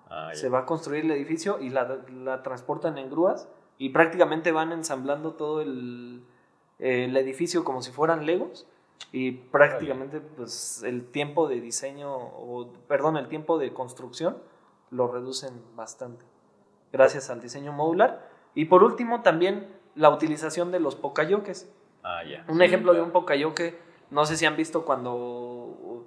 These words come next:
Speaker 2: por ejemplo, cuando sacamos el chip del celular,
Speaker 1: Del
Speaker 2: la
Speaker 1: celular.
Speaker 2: tarjeta
Speaker 1: Ajá.
Speaker 2: sim,
Speaker 1: Ujú.
Speaker 2: eh, pues esa está a prueba de errores, ¿no? Únicamente entra en esa posición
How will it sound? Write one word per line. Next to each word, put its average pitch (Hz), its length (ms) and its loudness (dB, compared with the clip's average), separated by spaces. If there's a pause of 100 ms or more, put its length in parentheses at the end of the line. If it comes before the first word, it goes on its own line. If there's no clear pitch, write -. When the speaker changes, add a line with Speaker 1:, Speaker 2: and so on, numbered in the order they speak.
(140)
Speaker 2:
por 143 140 6
ejemplo, 160 260 0
cuando 139 200 0
sacamos 147 380 -2
el 120 140 -8
chip 151 260 -8
del 127 480 -6
celular, 139 360 -4
Speaker 1:
Del - 80 -6 (140)
Speaker 2:
la 101 100 6
Speaker 1:
celular. - 20 4
Speaker 2:
tarjeta 107 300 0
Speaker 1:
Ajá. 123 80 0
Speaker 2:
sim, 190 200 -4
Speaker 1:
Ujú. - 80 -8 (540)
Speaker 2:
eh, 131 180 6
pues 143 340 2
esa 156 160 -2
está 170 160 8
a 170 80 4
prueba 165 240 6
de 131 80 2
errores, 143 360 0
¿no? 196 220 -8 (640)
Únicamente 180 960 4
entra 160 300 0
en 160 60 -4
esa 160 260 -4
posición 139 520 2